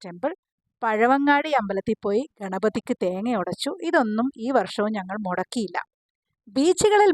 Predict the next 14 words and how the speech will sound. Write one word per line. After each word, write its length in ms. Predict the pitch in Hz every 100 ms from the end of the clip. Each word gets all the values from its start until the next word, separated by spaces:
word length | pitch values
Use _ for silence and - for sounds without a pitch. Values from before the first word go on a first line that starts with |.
| 262
മുൻപന്തിയിൽ 720 | 240 262 269 277 254 262 240 202 190
നമ്മ 320 | 202 262 339 -
കണ്ണൂരിലെ 500 | 233 233 233 226 226
മുഴപ്പിലങ്ങാട് 720 | 202 190 190 240 240 240 254 254
ബീച്ച് 240 | 214 208 233
തന്നെയാണ് 460 | 202 190 233 208 196 190
ഗൈസ്. 380 | 175 175 - - - _ _ _
ആ, 120 | 247 247 - _ 208
എന്താ 480 | 214 233 311 330 381 359
ഒരു 220 | 285 220 214
രസം, 320 | 185 - 202
ഡ്രൈവിൻ 460 | 190 196 202 247 339
ബീച്ചല്ലേ. 520 | 277 262 - 196 175 170 _ _ _ _ -
പിന്നെ 260 | 453 440